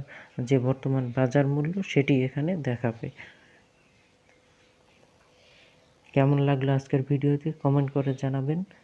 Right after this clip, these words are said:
আর ভিডিওটি অবশ্যই একটি লাইক দিবেন, চ্যানেলটি সাবস্ক্রাইব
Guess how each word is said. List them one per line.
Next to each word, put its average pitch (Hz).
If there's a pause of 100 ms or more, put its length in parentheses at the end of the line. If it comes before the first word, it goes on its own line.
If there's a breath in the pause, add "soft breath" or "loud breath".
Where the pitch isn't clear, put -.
(300 soft breath)
আর 135 (480 soft breath)
ভিডিওটি 135
অবশ্যই 135
একটি 139
লাইক 135
দিবেন, 147
চ্যানেলটি 131
সাবস্ক্রাইব 135